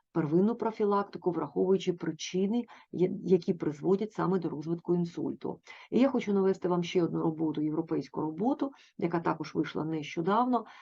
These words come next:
Дивіться, лікування запаморочення при вертебробазилярній недостатності. Я вже звертала увагу,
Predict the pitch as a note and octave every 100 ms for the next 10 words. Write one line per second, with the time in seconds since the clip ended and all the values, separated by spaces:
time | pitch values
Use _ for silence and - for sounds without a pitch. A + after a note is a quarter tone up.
0 | - F#3 F#3 E3 D#3+ F#3+ G3+ G3+ F3 F3
1 | F#3 G3+ G3 F#3+ F#3+ F3 E3 E3+ F3+ F3+
2 | E3+ E3+ D#3+ E3 E3 E3 E3+ E3+ D#3+ C#3
3 | - C#3 - - - - - - F#3 F3
4 | F#3+ F3 G#3 B3 B3+ D#3 D3+ D#3 D3 C#3
5 | D3